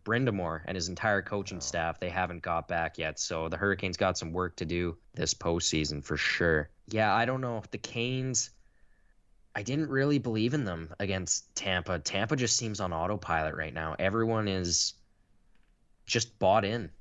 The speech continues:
Speaker 1: And
Speaker 2: Yeah.
Speaker 1: again, it's the same thing. It's the Vegas syndrome, right? They just have four lines of anybody can do something.
Speaker 2: Mm-hmm.
Speaker 1: Like, <laughs> uh, John Cooper's quote a few weeks ago, calling, like, Barca-,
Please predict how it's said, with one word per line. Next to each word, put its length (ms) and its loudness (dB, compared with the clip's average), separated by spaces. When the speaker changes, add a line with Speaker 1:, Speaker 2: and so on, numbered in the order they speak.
Speaker 1:
And 100 -4
Speaker 2:
Yeah. 60 -4
Speaker 1:
again, 180 0
it's 120 -4
the 60 -4
same 280 0
thing. 240 -2
It's 160 -6
the 100 -4
Vegas 360 2
syndrome, 440 -4
right? 180 -2
They 120 -2
just 200 -2
have 380 0
four 420 -8
lines 500 -6
of 260 -12
anybody 540 0
can 200 -10
do 200 -4
something. 500 -8
Speaker 2:
Mm-hmm. 280 -12
Speaker 1:
Like, 340 4
<laughs> 760 0
uh, 220 2
John 320 2
Cooper's 340 -4
quote 320 0
a 40 0
few 220 -4
weeks 220 -2
ago, 220 -2
calling, 400 2
like, 240 -4
Barca-, 440 0